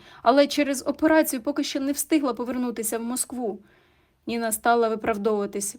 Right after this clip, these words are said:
Процес реабілітації затягнувся. «А що ж ти Христиною представилася?» незадоволено запитала Аліса. «Щось не сходяться твої відповіді».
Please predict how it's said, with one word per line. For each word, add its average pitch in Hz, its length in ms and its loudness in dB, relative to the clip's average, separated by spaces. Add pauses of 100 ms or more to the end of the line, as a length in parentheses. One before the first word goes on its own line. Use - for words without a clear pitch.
Процес 240 540 2
реабілітації 311 800 6
затягнувся. 262 760 0 (640)
«А 311 80 -2
що 349 220 4
ж 349 140 -4
ти 320 160 2 (100)
Христиною 302 720 4
представилася?» 277 1040 2 (500)
незадоволено 233 680 -2
запитала 220 500 -2
Аліса. 214 420 -4 (180)
«Щось - 320 -2 (140)
не 269 180 4
сходяться 220 800 0
твої 202 320 -4
відповіді». 185 640 -8